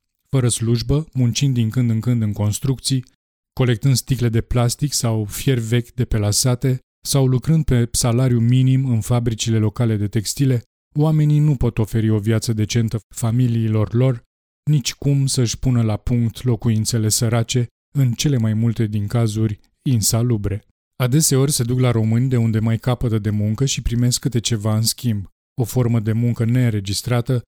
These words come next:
și privită ca fiind degradantă social. Copiii încep să abandoneze școala încă de timpuriu, iar analfabetismul crește. Cea mai tânără parte a populației orașului este din ce în ce mai deprivată în contextul în care în oraș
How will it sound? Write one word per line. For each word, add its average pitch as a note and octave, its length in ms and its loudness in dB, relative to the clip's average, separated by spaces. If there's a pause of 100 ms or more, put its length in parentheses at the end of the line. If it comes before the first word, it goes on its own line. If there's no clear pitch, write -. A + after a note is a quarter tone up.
(160)
și - 160 -2
privită B2+ 500 0
ca B2 160 0
fiind A2+ 340 -4
degradantă G#2+ 640 -2
social. G#2+ 640 -2 (560)
Copiii B2+ 340 0
încep A#2+ 260 0
să - 140 -2
abandoneze A2 640 0
școala A#2 420 -2
încă B2 260 -2
de G#2+ 120 -2
timpuriu, A2+ 600 -2 (280)
iar C#3 200 2
analfabetismul B2 960 0
crește. A2 520 -2 (580)
Cea C3+ 140 -2
mai C3 180 2
tânără D3 340 2
parte A#2+ 320 -2
a A2+ 60 0
populației A2+ 640 -2
orașului B2 600 0 (300)
este D3 280 0
din C3 220 0
ce D#3+ 160 0
în C#3+ 80 4
ce C3 120 0
mai A2+ 180 2
deprivată A2+ 600 0
în G2+ 100 -2
contextul A2+ 540 -2
în A2 100 2
care A2+ 320 0
în A2+ 140 0
oraș A#2 400 0